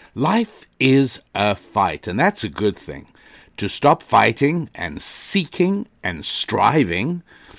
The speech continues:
well, that's called dying. And I call you not just warriors, but happy warriors.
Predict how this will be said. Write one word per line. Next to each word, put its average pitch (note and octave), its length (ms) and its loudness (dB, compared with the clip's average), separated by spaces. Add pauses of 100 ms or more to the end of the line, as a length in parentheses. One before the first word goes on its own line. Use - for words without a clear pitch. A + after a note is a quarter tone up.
(160)
well, A#2 460 0 (160)
that's - 840 -8 (100)
called G#3 520 6 (100)
dying. D3 600 2 (800)
And G#2 220 -2
I F#3 280 6
call D#3+ 480 2
you D3 220 4
not D3 320 0
just D#3 320 0
warriors, G2 640 2
but F#2 180 -8
happy G2+ 500 -4
warriors. D2+ 800 -10